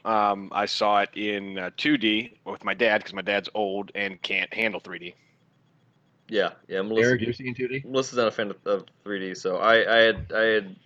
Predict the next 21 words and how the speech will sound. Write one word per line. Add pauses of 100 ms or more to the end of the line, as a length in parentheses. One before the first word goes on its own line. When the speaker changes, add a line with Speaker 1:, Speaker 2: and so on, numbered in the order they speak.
(680)
Speaker 2:
uh,
seen
it
in
two
D (100)
because
she's
not
a
fan
of
three
D. (400)
And
it's
not,
not
for,
like,
a,